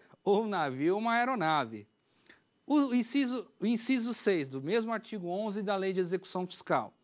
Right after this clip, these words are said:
Veículos. Inciso sete, móveis ou semovente. E inciso oito, direitos e ações. Existem dois momentos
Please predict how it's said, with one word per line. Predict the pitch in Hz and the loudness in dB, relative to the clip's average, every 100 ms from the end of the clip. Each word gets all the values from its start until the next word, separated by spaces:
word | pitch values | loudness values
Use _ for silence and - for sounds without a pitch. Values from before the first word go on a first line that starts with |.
| _ _ _ _ - | _ _ _ _ -10
Veículos. | 135 233 214 127 - 104 - - - - - - - _ _ 180 | 0 2 2 -2 -8 -10 -8 -8 -10 -16 -20 -20 -20 _ _ 0
Inciso | 180 - 127 170 | 2 0 -2 0
sete, | - 208 240 233 262 | 0 2 2 -2 -8
móveis | 202 202 233 247 240 226 | -4 0 0 0 -4 -2
ou | 233 | -2
semovente. | 240 220 226 147 113 - - - - | 0 0 0 0 -4 -8 -16 -14 0
E | 320 302 | 2 2
inciso | - 160 143 190 | 0 -2 -2 2
oito, | 196 202 226 226 - _ - | 2 2 0 -8 -14 _ -8
direitos | 214 196 185 180 160 | 0 2 2 -2 -6
e | 180 | -4
ações. | 170 - 107 139 - - - - - - - | -4 -8 -12 -10 -8 -8 -10 -20 -20 -14 2
Existem | 277 175 247 254 - 131 107 - _ - | 2 4 2 0 -2 -4 -6 -10 _ -8
dois | 185 233 269 220 | -2 2 2 2
momentos | 214 190 165 202 185 - 110 101 - - | 0 0 0 0 -2 -6 -10 -8 -10 -10